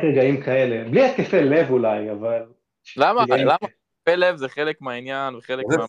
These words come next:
Speaker 3: סיטי, זה סיטי, תהיה סיטי, זה טיפיקל, אני, תמיד, דרך אגב, אני, היה משפט, היום לא משתמשים אותו הרבה, אבל משפט שהיה בדור שלנו, שנקרא טיפיקל סיטי. אפרופו עליבות בדלי, זה, זה מגעיל, זה טיפיקל סיטי. אנחנו נדאג להחריב את זה.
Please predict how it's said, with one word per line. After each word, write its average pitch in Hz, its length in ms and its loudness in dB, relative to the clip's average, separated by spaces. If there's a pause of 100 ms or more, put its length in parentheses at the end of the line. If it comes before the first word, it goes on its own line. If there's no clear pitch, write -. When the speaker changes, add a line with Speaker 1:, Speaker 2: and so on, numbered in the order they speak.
Speaker 3:
סיטי, 92 360 -4
זה 120 180 -6
סיטי, 113 300 -6
תהיה 120 260 -6
סיטי, 120 500 -10
זה 117 200 -10
טיפיקל, 139 380 -8
אני, 107 200 -8
תמיד, 123 260 -2
דרך 113 240 -2
אגב, 104 260 -4
אני, 95 120 -6 (760)
היה - 100 -16
משפט, 107 400 -8
היום 143 180 -6
לא 156 100 -2
משתמשים 120 420 -4
אותו 95 200 -12
הרבה, 85 220 -10
אבל 92 80 -12
משפט 92 340 -20
שהיה 92 220 -20
בדור 90 300 -16
שלנו, 113 120 -10
שנקרא 95 260 -14
טיפיקל 127 380 -10
סיטי. - 340 -14 (720)
אפרופו 90 360 -10
עליבות 90 320 -10
בדלי, 90 260 -12
זה, 95 140 -8 (160)
זה 87 100 -14
מגעיל, 90 260 -8 (100)
זה 92 160 -12
טיפיקל 127 300 -8
סיטי. - 340 -16 (180)
אנחנו 107 200 -8
נדאג 104 200 -6
להחריב 95 380 -6
את 90 100 -6
זה. - 80 -20